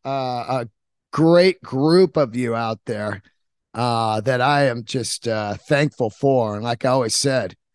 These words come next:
if you can just get one thousand true fans, you, uh, you will be there. Speaking of that, I wanna give a shout out to the new Patreoners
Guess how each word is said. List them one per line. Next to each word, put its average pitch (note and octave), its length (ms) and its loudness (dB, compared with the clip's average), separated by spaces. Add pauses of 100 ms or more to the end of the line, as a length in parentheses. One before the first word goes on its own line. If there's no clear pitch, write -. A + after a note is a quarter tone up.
(160)
if D3+ 80 2
you D3+ 60 2
can D3+ 100 0
just E3 240 -2
get E3 220 0
one E3 460 0
thousand C#3 720 -4
true C#3+ 320 0
fans, A2+ 680 -6 (640)
you, C3+ 340 0
uh, B2 380 2
you D3+ 180 2
will D3+ 120 0
be D#3 200 2
there. A#2 220 -2
Speaking F#3+ 420 0
of C3+ 100 0
that, B2+ 200 0
I B2+ 60 -4
wanna D3 160 0
give C3+ 120 -2
a A2 40 -8
shout C3+ 340 -2
out A2+ 200 -8
to A#2 100 -10
the A2+ 100 -6
new A2+ 120 -4
Patreoners G#2+ 1000 -4